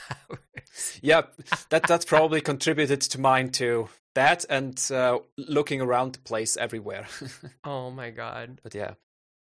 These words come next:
Speaker 1: I just wanted to go on to the next thing as well, going into event. Okay, so the vent, I understand this is in the original, but oh my god, the
Speaker 2: It's,
Speaker 1: moving
Speaker 2: it's too slow.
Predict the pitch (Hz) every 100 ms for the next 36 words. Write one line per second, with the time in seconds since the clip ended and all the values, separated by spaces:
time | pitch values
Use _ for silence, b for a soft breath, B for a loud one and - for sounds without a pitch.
0 | _ _ _ _ _ 143 143 135 151 135
1 | 131 135 120 127 117 - 127 120 120 -
2 | 131 123 123 123 - - 120 117 120 113
3 | 117 - 135 131 127 123 - 135 113 -
4 | 123 110 117 117 131 - - 123 135 131
5 | - 131 127 - - 139 123 131 139 -
6 | - _ _ _ _ 156 165 185 - 147
7 | 135 135 143 127 127 127 117 110 123 120
8 | 120 120 - 127 120 117 113 107 113 -
9 | - 139 139 - 151 156 170 165 143 -
10 | 180 175 - 113 107